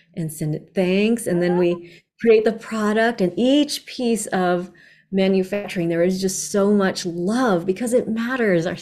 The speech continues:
Speaker 1: it's conscious. It's, it then feeds into our skin, and it makes a huge difference.
Speaker 2: It's like bl-, blessing, like putting a
Speaker 1: Yeah.
Speaker 2: blessing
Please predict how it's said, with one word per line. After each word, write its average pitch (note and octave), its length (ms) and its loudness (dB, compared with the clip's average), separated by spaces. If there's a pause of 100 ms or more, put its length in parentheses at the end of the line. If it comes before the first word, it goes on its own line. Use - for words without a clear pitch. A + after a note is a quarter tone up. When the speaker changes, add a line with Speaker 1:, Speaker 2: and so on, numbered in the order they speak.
(140)
Speaker 1:
it's G3 240 -2
conscious. - 880 -4
It's, - 400 -6 (400)
it - 280 0
then G#3 400 2
feeds G#3 540 0
into F3+ 300 -2
our D#3+ 100 -2
skin, G3+ 460 0
and D#3 120 -4
it F3 200 -2
makes G3 260 0
a F#3+ 60 -4
huge G#3+ 380 -2
difference. D3+ 680 -6
Speaker 2:
It's A3 200 -12
like B3+ 280 -10 (260)
bl-, F#3+ 340 -16
blessing, F3 840 -12 (560)
like F3 200 -16
putting A#3+ 180 6
a C#4+ 40 6
Speaker 1:
Yeah. B3 180 4
Speaker 2:
blessing D#3 600 -10